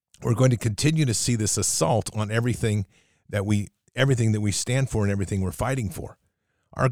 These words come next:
new Congress is in place. We'll see. I have no, I'm not overly optimistic. I know that there's been a change in guard. But keep in mind that this change in guard, this change in guard is the same group of people that's been there for a long time.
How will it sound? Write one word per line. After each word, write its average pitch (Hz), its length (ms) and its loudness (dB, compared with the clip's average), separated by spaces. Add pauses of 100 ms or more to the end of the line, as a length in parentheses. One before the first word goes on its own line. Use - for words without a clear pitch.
new 151 180 4
Congress 139 500 2
is 110 160 2
in 110 140 4
place. - 540 -2 (720)
We'll 127 140 -2
see. 123 360 2
I 95 80 0
have 113 160 2
no, 120 260 4
I'm 117 180 2
not 123 260 2
overly 113 460 4
optimistic. 104 800 0
I 101 80 0
know 113 140 2
that 104 140 -2
there's 101 180 2
been 107 180 0
a 104 100 2
change 120 540 0
in 101 120 0
guard. 95 460 0 (760)
But 123 180 -6
keep 170 220 0
in 170 120 6
mind 135 480 2 (260)
that 110 180 -4
this 143 240 0
change 143 380 4
in 117 160 2
guard, 107 440 -2 (720)
this - 120 -8
change 165 300 2
in 127 120 4
guard 131 280 6
is 101 120 2
the 110 80 0
same 143 340 2
group 131 220 2
of - 120 -2
people 123 320 4
that's 107 160 0
been 120 220 4
there 110 120 6
for 113 160 4
a 110 60 4
long 110 280 2
time. 117 400 2